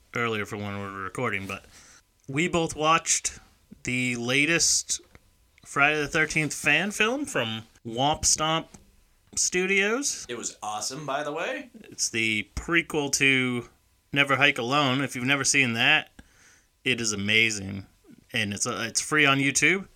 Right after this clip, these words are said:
Speaker 1: Just type in "Never Hike Alone" and go watch it if you love Friday the Thirteenth, if you love horror stuff.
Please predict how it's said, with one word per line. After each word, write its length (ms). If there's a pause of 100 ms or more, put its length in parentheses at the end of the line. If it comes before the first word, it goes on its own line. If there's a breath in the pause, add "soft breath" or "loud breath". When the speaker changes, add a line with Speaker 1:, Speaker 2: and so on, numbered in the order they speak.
(120)
Speaker 1:
Just 160
type 220
in 300 (880)
"Never 200
Hike 200
Alone" 320
and 100
go 120
watch 220
it 40
if 100
you 80
love 140
Friday 260
the 60
Thirteenth, 480
if 100
you 80
love 140
horror 240
stuff. 720